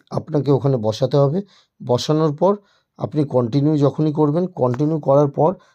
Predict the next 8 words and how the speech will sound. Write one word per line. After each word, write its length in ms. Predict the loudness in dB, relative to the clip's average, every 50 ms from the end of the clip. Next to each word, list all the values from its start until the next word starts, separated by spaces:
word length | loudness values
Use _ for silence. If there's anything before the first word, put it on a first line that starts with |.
| _ _ -20
আপনার 260 | -18 -8 -4 -4 -4
সাথে 320 | -4 -4 -4 -4 -2 -2
সাথে 300 | -2 -2 -2 0 0 0 -2 -2 -4 _ _ _ _ _ -18
ওতে 220 | -18 -6 -4 -4 -2
চলে 240 | 0 2 2 4 4
আসবে 280 | 4 4 2 2 2 2
হচ্ছে 300 | 2 2 0 -2 0 0 0 0 -2 _ _ _ _ _ _ -12
যে 160 | -6 -4 -4